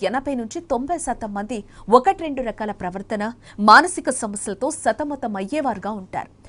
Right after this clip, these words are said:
వారిలో నిర్ణయాలు తీసుకునే శక్తి సన్నగిల్లటం, చుట్టుపక్కల పరిసరాల మీద స్పృహ లేకపోవటం, తమ పనులతో ఇతరులకు కలిగే ఇబ్బందిని అర్థం చేసుకోలేకపోవటం వంటివి వీటిని మరింత ఉధృతంగా ఉంటాయి. చాలాసార్లు మతిమరుపు కన్నా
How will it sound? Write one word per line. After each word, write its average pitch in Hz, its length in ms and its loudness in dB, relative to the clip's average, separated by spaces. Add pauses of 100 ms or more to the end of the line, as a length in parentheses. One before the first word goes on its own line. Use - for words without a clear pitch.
(220)
వారిలో 349 260 10 (100)
నిర్ణయాలు 302 460 4
తీసుకునే 240 360 -6
శక్తి 214 320 -6
సన్నగిల్లటం, 214 600 -6 (300)
చుట్టుపక్కల 339 480 2 (100)
పరిసరాల 247 460 0
మీద 190 120 -4 (160)
స్పృహ 233 360 -6 (120)
లేకపోవటం, 190 560 -6 (320)
తమ 302 160 6 (100)
పనులతో 277 400 4 (220)
ఇతరులకు 311 460 0
కలిగే 240 220 0 (200)
ఇబ్బందిని 269 400 -2 (340)
అర్థం 359 340 0
చేసుకోలేకపోవటం 196 960 -4
వంటివి 254 300 -6 (280)
వీటిని 320 280 0 (120)
మరింత 349 280 2 (180)
ఉధృతంగా 214 460 -4 (140)
ఉంటాయి. - 280 -4 (320)
చాలాసార్లు 302 720 8
మతిమరుపు 277 520 -2
కన్నా 226 220 0